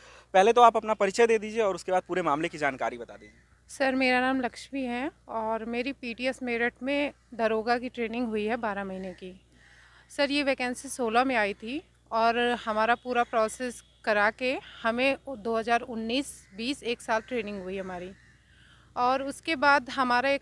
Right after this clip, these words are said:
Speaker 2: मामला चल रहा था सुप्रीम कोर्ट में, तो हमें जो है बारह महीने की ट्रेनिंग कराने के बाद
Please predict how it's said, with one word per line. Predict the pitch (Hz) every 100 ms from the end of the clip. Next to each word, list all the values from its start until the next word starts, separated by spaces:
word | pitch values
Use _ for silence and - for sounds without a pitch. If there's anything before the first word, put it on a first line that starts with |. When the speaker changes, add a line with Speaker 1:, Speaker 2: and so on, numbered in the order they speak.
| -
Speaker 2:
मामला | 240 220 240
चल | 262 247
रहा | 226
था | 226 262
सुप्रीम | 254 - 233 214
कोर्ट | 214 202
में, | 226 311 - _ _ - - _ _ -
तो | 285 294
हमें | 254 262 294 330
जो | 294 294
है | 277 277
बारह | 254 247
महीने | 269 262 285
की | 294
ट्रेनिंग | - 247 240 277
कराने | 254 226 220
के | 220 233
बाद | 226